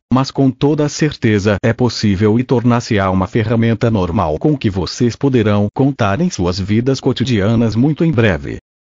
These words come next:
Por crer e realmente saber que o tempo é uma ilusão e que ele simplesmente é apenas mais uma de suas muitas criações em sua realidade percebida, vocês conseguirão manipular o tempo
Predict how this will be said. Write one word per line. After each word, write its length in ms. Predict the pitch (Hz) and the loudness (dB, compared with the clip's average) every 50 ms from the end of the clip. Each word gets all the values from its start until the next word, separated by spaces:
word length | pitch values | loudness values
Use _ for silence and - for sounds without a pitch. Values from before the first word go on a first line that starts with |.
| _ _ _ _ _ _ _ _ _ - | _ _ _ _ _ _ _ _ _ -2
Por 200 | 131 127 123 - | 0 0 0 -2
crer 320 | - - 107 110 120 104 | -2 0 0 2 2 0
e 40 | 95 | 0
realmente 640 | 85 95 127 151 143 113 92 98 113 120 - 139 | 0 0 0 2 2 2 2 2 2 2 0 -2
saber 440 | 117 - 180 160 131 117 113 117 113 | -2 -2 -2 0 2 2 0 0 -2
que 120 | - - | -2 -2
o 120 | 127 131 127 | 0 0 0
tempo 400 | - 139 127 101 85 - 67 64 - | 0 0 0 0 -2 -4 -10 -4 -2
é 100 | 113 123 | 0 2
uma 260 | 135 135 135 123 101 | 2 2 2 0 0
ilusão 560 | 107 127 170 190 156 104 113 110 98 85 87 | 0 0 0 0 0 0 0 0 0 -2 -2
e 40 | 92 | -4
que 140 | - - 127 | -2 0 0
ele 340 | 131 110 107 107 110 117 123 | 2 2 2 2 2 0 -2
simplesmente 840 | - - 151 135 147 147 120 113 110 107 110 110 - - 120 120 | -2 -2 -2 0 0 -2 0 0 0 0 0 0 0 0 0 0
é 160 | 98 92 95 98 | 2 0 0 0
apenas 520 | - 82 - - - 120 139 156 143 113 104 | -2 -4 -4 -2 -2 0 2 2 0 0 -2
mais 300 | 113 110 107 113 113 120 | -2 -2 -2 -2 0 0
uma 200 | 120 120 113 107 | 0 0 0 0
de 140 | 104 104 | -2 -4
suas 340 | 95 - 185 185 170 156 139 | -2 0 0 2 2 0 0
muitas 400 | 107 113 135 156 143 - 131 - | 0 0 0 0 0 -2 -4 -4
criações 640 | - - 139 151 156 147 - - 120 110 110 104 101 | -4 -4 -2 -2 -2 -2 -2 -2 0 0 0 0 0
em 100 | 117 110 | -2 -4
sua 220 | - - 101 95 | -2 -2 -2 -2
realidade 640 | 90 113 139 143 143 139 131 123 117 101 101 104 110 | 0 0 0 0 2 0 0 0 0 0 0 -2 -4
percebida, 760 | 101 - 117 - - - 120 113 120 120 107 85 71 73 65 - _ - | -2 -2 -2 -2 0 -2 -2 0 2 0 0 0 -2 -4 -6 -8 _ -6
vocês 440 | 104 135 147 139 - - 120 113 - | -2 -2 -2 -2 -2 -2 -2 -2 0
conseguirão 680 | - 170 156 - 175 147 135 113 104 104 104 101 104 - | -2 -4 -2 -2 -2 0 0 0 2 2 0 0 -2 -2
manipular 720 | - 95 127 139 151 151 143 - 143 120 101 92 98 104 123 | 0 0 2 2 2 0 0 0 0 0 2 2 0 0 -2
o 60 | 160 | -2
tempo 400 | - - 127 104 82 - 67 64 | 0 0 0 0 0 -4 -8 -12